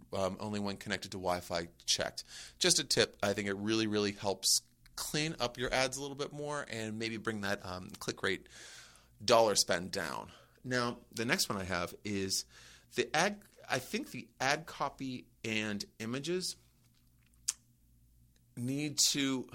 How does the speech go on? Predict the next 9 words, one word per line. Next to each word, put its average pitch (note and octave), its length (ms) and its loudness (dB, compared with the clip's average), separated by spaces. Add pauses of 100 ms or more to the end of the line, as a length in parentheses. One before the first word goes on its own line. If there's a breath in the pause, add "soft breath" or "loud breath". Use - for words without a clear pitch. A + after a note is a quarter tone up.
(840 loud breath)
not G3 280 2
be F3+ 100 0
passive. - 760 0 (360)
I A#2+ 100 4
feel B3 460 -2
that C3 260 -2
a A2 80 -6
lot G#2 480 -4
of, A2 240 -4